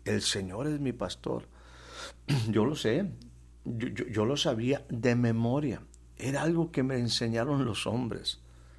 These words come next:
Pero tiene que haber en mi vida y en tu vida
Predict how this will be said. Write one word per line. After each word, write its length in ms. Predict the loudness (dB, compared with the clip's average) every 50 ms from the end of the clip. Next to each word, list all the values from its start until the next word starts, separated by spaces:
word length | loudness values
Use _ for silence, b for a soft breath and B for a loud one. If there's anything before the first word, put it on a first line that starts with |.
| b b b b b b b b b -20 -20 -12 -8
Pero 400 | -6 0 2 2 2 2 -2 b b b b b b b b -18 -2
tiene 320 | 2 4 6 6 4 4
que 80 | 2 2
haber 400 | 4 4 6 6 6 6 4 2 -2
en 180 | -2 0 0 2
mi 100 | 0 0
vida 380 | 2 2 2 4 6 6 6
y 100 | 4 4
en 160 | 2 0 -2 -4
tu 160 | -6 -6 -4
vida 380 | 0 2 2 2 0 -2 -8